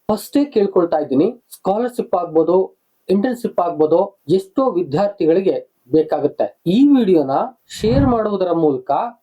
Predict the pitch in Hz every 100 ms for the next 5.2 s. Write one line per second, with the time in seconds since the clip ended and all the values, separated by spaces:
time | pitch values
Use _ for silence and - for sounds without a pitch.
0 | _ - 185 196 190 151 151 170 - -
1 | 165 196 220 180 170 160 156 170 - -
2 | 131 147 240 240 240 202 175 170 196 247
3 | - - _ 165 214 240 190 208 202 135
4 | - _ _ _ 139 143 180 262 247 240
5 | 190